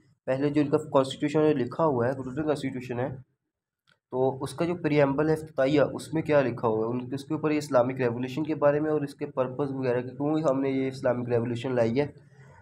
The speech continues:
तो इस इस्लामिक रेवोल्यूशन के बारे में इफ-, इसके, इनके इफ्तिताइया में लिखा हुआ है।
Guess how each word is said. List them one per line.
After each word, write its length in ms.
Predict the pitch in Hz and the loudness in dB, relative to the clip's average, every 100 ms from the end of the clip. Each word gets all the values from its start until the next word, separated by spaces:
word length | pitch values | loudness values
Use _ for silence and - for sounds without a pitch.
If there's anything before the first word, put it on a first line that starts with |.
| - | -6
तो 420 | 127 123 123 123 - | 0 4 4 4 0
इस 240 | - - - | -6 -6 -8
इस्लामिक 380 | 135 139 135 143 | 0 4 4 6
रेवोल्यूशन 560 | 139 135 139 135 147 147 | 4 4 2 2 0 2
के 120 | 147 | 4
बारे 280 | 123 123 127 | 6 6 6
में 260 | 143 135 - - | 2 0 -4 -10
इफ-, 180 | - - - | -10 -12 -18
इसके, 200 | - 143 | -6 0
इनके 300 | 139 135 139 | 2 2 0
इफ्तिताइया 380 | 135 123 123 131 | -2 0 0 0
में 80 | |
लिखा 240 | 117 - 113 | -2 -2 -2
हुआ 200 | 107 104 | -2 -4
है। 240 | 104 - | -6 -12